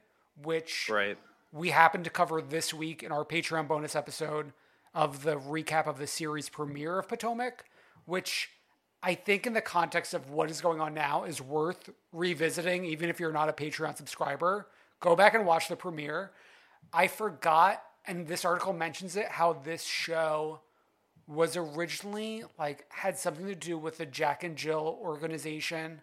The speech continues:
Speaker 1: uh, that later demanded that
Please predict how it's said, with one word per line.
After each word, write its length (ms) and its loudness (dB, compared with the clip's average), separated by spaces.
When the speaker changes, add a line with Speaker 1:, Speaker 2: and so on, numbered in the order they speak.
Speaker 1:
uh, 400 0
that 440 0
later 480 2
demanded 500 0
that 320 0